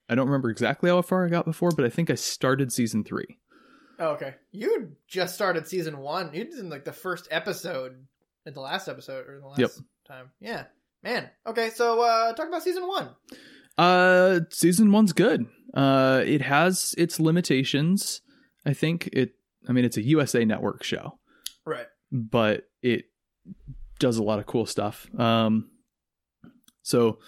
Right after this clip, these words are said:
Speaker 1: in case you didn't listen last week or just you wanna know Mister Robot, there's, uh, there's this guy, Elliot, and he's a, uh, he's a hacker. He's got social anxiety and depression out the wazoo, and he's just a, a mess, a wreck mentally. Um,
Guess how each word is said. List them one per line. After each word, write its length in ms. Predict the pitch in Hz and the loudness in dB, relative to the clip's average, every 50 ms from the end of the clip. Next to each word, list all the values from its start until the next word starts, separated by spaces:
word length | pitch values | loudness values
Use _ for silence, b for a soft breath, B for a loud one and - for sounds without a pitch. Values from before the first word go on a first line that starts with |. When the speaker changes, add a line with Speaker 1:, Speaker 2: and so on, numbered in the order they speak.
| B B B B B B B B B B B B B B B B B B | B B B B B B B B B B B B B B B B B B
Speaker 1:
in 80 | - 175 | 2 4
case 160 | 220 233 190 | 4 4 4
you 60 | 202 | 4
didn't 160 | 220 226 220 | 4 4 4
listen 240 | 202 226 214 - 214 | 4 2 4 4 4
last 280 | 208 214 220 226 214 - | 4 4 4 4 4 2
week 160 | 160 117 - | 0 2 0
or 60 | - | -2
just 220 | - - 147 - - | -6 -4 -6 -2 -2
you 80 | 170 | 0
wanna 100 | 165 165 | 0 2
know 260 | 165 170 170 160 156 - - | 2 2 2 0 0 -2 -2
Mister 260 | 147 165 - - 170 | -2 0 0 0 2
Robot, 360 | 165 175 185 160 120 101 - | 2 2 2 2 0 0 0
there's, 240 | 104 117 117 110 123 | 0 0 0 2 2
uh, 400 | 123 120 117 120 117 117 120 113 - - | 2 4 4 4 2 2 0 -2 -6 -14
there's 140 | - - - | -12 -8 -8
this 100 | 127 - | -2 0
guy, 160 | 156 147 139 | 2 2 4
Elliot, 380 | 110 160 170 160 127 - - | 4 4 4 4 4 2 0
and 80 | - 113 | -2 -2
he's 200 | 120 123 117 113 | 0 0 2 2
a, 380 | 117 117 117 117 113 117 120 120 117 123 110 | 2 4 4 4 4 2 2 0 -2 -2 -2
uh, 220 | 113 110 110 110 | 0 2 2 0
he's 180 | 113 113 113 110 | 0 -2 -2 -4
a 60 | 117 | -2
hacker. 340 | 143 147 147 139 - 143 131 | 0 -2 -2 0 0 0 0
He's 140 | 120 113 - | 0 0 0
got 300 | - 110 104 101 - - _ - 147 151 147 - _ _ - 147 - | -2 0 0 0 -2 -4 _ -6 -6 -4 -6 -6 _ _ -12 -10 -8
social 320 | - - 143 131 - 127 120 | -2 0 0 0 0 0 0
anxiety 500 | 117 127 123 120 120 120 120 117 110 107 | 0 0 2 2 2 2 2 2 2 2
and 640 | 107 104 104 104 101 104 104 120 - - 131 127 | 2 2 2 0 0 -2 -4 -8 -8 -6 -6 -4
depression 400 | 120 127 - 135 120 110 - 117 | -4 -4 -2 -2 -2 -2 -2 -2
out 120 | 110 104 - | -2 0 0
the 60 | 113 | 0
wazoo, 320 | 110 107 101 104 113 110 | 0 0 0 0 0 0
and 80 | 107 107 | 2 0
he's 140 | 101 98 - | 0 -2 -4
just 240 | - 98 - - - | -8 -8 -6 -4 -4
a, 160 | 101 101 - _ B B B B B B B B - | -6 -6 -6 _ B B B B B B B B -2
a 60 | - | 0
mess, 500 | 127 170 220 175 127 - - - - - - | 2 4 2 2 0 -2 -6 -8 -10 -8 -8
a 100 | - 117 110 | -6 -4 -2
wreck 340 | 123 151 143 127 - - | 0 0 0 0 -2 -2
mentally. 520 | 127 123 117 120 - 104 104 104 101 107 - - - | 0 0 0 0 -2 -2 -2 -2 -4 -4 -8 -10 -6
Um, 480 | 107 110 110 110 107 107 104 104 101 | -2 0 2 2 2 2 0 -2 -4